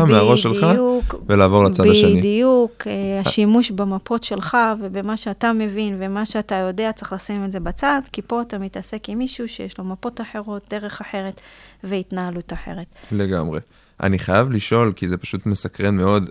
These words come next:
Speaker 1: נפגשת בבתי כלא עם, אה, מנהיגי טרור, מה את יכולה לספר לנו על זה? מה, מה ראית שם?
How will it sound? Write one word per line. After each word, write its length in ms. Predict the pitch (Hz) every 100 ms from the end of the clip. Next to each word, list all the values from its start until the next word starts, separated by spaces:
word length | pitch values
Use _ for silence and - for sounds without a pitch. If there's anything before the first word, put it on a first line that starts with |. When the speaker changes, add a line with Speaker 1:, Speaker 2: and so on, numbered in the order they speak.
| -
Speaker 1:
נפגשת 420 | 87 - 101 117
בבתי 440 | 110 95 87 98
כלא 260 | 98 92 95
עם, 200 | 95 90
אה, 100 | 82
מנהיגי 380 | 85 90 87 92
טרור, 500 | - 87 98 110 113 - _ - - - - -
מה 160 | 98 101
את 80 | 107
יכולה 180 | 117
לספר 340 | 104 95 - 104
לנו 140 | 110
על 100 | 92
זה? 180 | 87 76
מה, 200 | 87 95 -
מה 140 | 101
ראית 280 | 110 120 123
שם? 200 | - 64